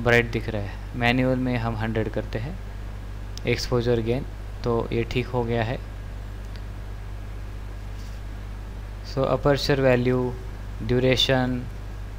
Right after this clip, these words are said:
और आपका ड्यूरेशन को चेंज करके और एक्सपोजर गेन,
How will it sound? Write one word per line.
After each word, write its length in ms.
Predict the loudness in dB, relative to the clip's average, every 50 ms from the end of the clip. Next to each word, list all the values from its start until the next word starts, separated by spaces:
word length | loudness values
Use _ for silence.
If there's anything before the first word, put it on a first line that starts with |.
| -10 -10 -10 -10 -8 -8 -8 -8 -8 -8 -8 -8 -8 -8 -8 -8 -8 -8 -8 -8 -8 -8 -8 -8 -8 -8 -8 -8 -8 -8 -8 -8 -8 -8 -8 -8 -8 -8 -6 -6 -6 -8 -8 -8 -6 -2 2
और 440 | 4 6 6 6 6 6 4 2 0 -2 -6 -6 -8 -8 -8 -8 -8 -8 -8 -8 -8 -8 -8 -8 -8 -8 -8 -8 -8 -8 -8 -8 -8 -8 -6 0 2
आपका 540 | 2 2 2 0 0 2 2 2 0 -2 -4 -6 -8 -8 -8 -8 -10 -8 -8 -8 -8 -8 -8 -8 -8 -8 -8 -8 -8 -8 -8 -8 -8 -8 -8 -8 -8 -8 -8 -8 -8 -8 -8 -8 -8 -8 -8 -8 -6 -2 2
ड्यूरेशन 500 | 2 4 4 4 4 4 2 0 0 0
को 160 | 0 -2 -2
चेंज 320 | 0 0 -2 -2 -2 -4
करके 380 | -2 -2 -2 -2 -2 -4 -4 -6 -6 -8 -8 -10 -10 -10 -10 -10 -10 -10 -10 -10 -10 -10 -10 -10 -10 -10 -10 -10 -10 -10 -10 -10 -8 -8 -8 -8 -8 -8 -8 -8 -8 -8 -8 -8 -8 -8 -8 -8 -8 -8 -8 -8 -8 -8 -10 -10 -10 -8 -8 -8 -8 -6 -2
और 120 | 0 2
एक्सपोजर 500 | 2 2 2 2 2 2 4 4 4 4
गेन, 300 | 4 2 2 2 2 0